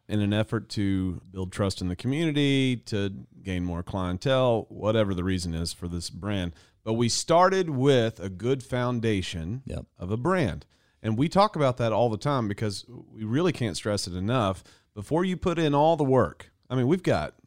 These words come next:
Speaker 1: website after website after website that we're working on right now. We've got a ton of new business, which is great. But before we jump in with a lot of these businesses that we're building websites for,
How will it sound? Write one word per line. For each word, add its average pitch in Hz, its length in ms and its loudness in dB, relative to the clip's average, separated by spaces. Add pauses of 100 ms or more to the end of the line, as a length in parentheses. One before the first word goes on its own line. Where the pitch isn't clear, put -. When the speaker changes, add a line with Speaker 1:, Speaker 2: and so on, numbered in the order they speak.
(240)
Speaker 1:
website 123 440 0
after 104 240 -4
website 101 420 -2
after 92 180 -8
website 92 640 -4
that 92 160 -10
we're 107 140 0
working 110 380 0
on 92 160 -2
right 90 140 -4
now. 90 140 -4
We've 98 80 -4
got 110 120 0
a 87 40 -4
ton 139 260 -2
of 120 60 0
new 107 160 0
business, 92 420 -4
which - 160 -10
is 82 140 -10
great. 95 440 -2 (380)
But 110 200 -4
before 151 440 0
we 156 140 4
jump 135 340 0
in 139 440 0 (100)
with 113 200 -2
a 107 40 2
lot 113 240 4
of 127 100 -2
these 123 200 0
businesses 120 500 -2
that 107 120 -4
we're 110 140 -2
building 107 300 0
websites 110 460 0
for, 135 300 0